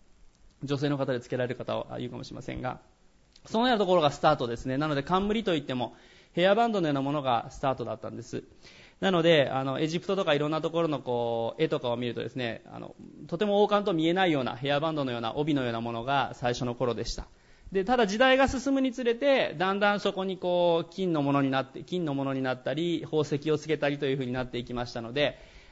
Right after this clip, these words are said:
まあ、ダビデ王様の頃はヘアバンドのようなものだったのか、もしくはちょっとそこに金、金が入っていてっていうような感じだったのかなと思います。えー、列王記とか歴代史のあたりに出てくる冠には宝石で飾り付けられたと書いてあるので、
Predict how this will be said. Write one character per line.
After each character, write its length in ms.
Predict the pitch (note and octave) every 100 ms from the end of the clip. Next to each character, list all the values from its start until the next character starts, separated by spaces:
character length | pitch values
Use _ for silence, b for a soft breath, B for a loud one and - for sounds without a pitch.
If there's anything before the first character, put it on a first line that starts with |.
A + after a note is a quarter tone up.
| -
ま 120 | D#3
あ、 60 | C#3+ E3
ダ 100 | E3
ビ 120 | F3+
デ 80 | G#3+
王 100 | A#3
様 180 | G#3+ F#3
の 120 | F3
頃 160 | E3+ D#3
は 320 | D3 C3+ -
ヘ 160 | D3+ F3
ア 80 |
バ 140 | F3 F#3+
ン 60 |
ド 100 | F3+
の 80 | E3
よ 60 | D#3+
う 20 |
な 80 | D#3+
も 100 | D#3+
の 80 | D#3+
だ 120 | D#3
っ 60 |
た 100 | D3+
の 100 | D#3
か、 100 | D3 D3+
も 120 | D#3+
し 80 | -
く 60 |
は 40 | D3
ち 120 | E3
ょ 20 |
っ 40 | D#3
と 140 | C#3+
そ 120 | C#3+
こ 100 | C3+
に 80 | C3+
金、 300 | - D3 C#3+
金 180 | D#3+ D3+
が 140 | C3
入 140 | C3+ C3
っ 100 | -
て 100 | A#2+
い 80 |
て 160 | A#2+ C#3
っ 40 | C#3
て 160 | C3+
い 20 |
う 40 | B2+
よ 0 |
う 20 |
な 80 | B2
感 180 | B2+ B2
じ 60 |
だ 80 | B2+
っ 80 | B2
た 80 | B2
の 80 | A#2+
か 100 | C3
な 160 | C#3+
と 80 | B2+
思 140 | A#2+
い 40 | A#2
ま 140 | A2+
す。 220 | - - b b b _
え 200 | C3 C3
ー、 40 |
列 240 | C#3+ D3 G3
王 120 | G3
記 60 |
と 60 | F3
か 80 | C#3
歴 220 | C#3 D#3
代 160 | F3 E3+
史 80 |
の 60 | D#3+
あ 60 | D3
た 80 |
り 40 | C3+
に 40 |
出 60 | C3+
て 60 | C3+
く 60 |
る 80 | B2
冠 340 | C3 C3+ C#3
に 80 | C3+
は 60 | A#2+
宝 160 | D3
石 180 | D3+ E3 D3+ D3
で 360 | D3+ - - -
飾 200 | C#3+ C#3+
り 80 |
付 160 | C#3+ D3+
け 0 |
ら 100 | D3
れ 80 | C#3
た 160 | E3 D#3
と 140 | C3+
書 80 | C3+
い 80 | B2+
て 80 | A#2+
あ 60 |
る 60 | A2+
の 120 | A2+
で、 340 | B2 A#2 -